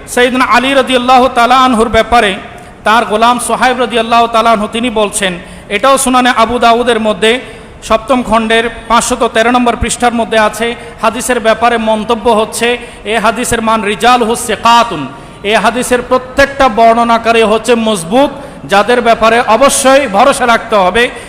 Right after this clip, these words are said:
বলছেন, হযরতে সোহাইব বলছেন, "আমি দেখেছি হযরত আলী রাদিয়াল্লাহু তাআলা আনহু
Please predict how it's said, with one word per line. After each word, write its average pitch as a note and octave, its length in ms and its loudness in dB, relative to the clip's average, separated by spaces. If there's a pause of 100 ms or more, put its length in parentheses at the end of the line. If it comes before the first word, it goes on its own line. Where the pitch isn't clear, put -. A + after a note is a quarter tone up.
(260)
বলছেন, A#3+ 500 2
হযরতে B3 460 0
সোহাইব A#3+ 380 2
বলছেন, B3 300 0
"আমি A#3 560 0
দেখেছি A3+ 480 -2 (300)
হযরত B3 320 2
আলী A#3+ 240 2
রাদিয়াল্লাহু B3 540 0
তাআলা B3+ 260 0
আনহু B3+ 200 -2